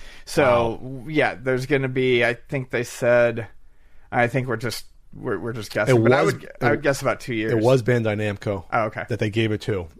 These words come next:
Speaker 2: So they screwed the pooch.
Speaker 1: Actually, I think Bandai Namco did Other M, and that was awful.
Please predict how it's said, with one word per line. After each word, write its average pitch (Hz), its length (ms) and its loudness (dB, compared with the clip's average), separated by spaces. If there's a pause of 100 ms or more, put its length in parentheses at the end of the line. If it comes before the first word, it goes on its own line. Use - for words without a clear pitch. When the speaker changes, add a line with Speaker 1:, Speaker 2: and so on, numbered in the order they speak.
(320)
Speaker 2:
So 117 200 0
they 127 180 6
screwed 135 360 2
the 113 60 0
pooch. - 500 0 (1080)
Speaker 1:
Actually, 170 220 0
I 139 40 0
think 156 160 -6
Bandai 151 340 2
Namco 139 480 -2
did 123 460 -2 (580)
Other 123 360 -4
M, 120 240 -6
and 117 140 -8
that 113 180 -8
was 139 180 -10
awful. 143 500 -8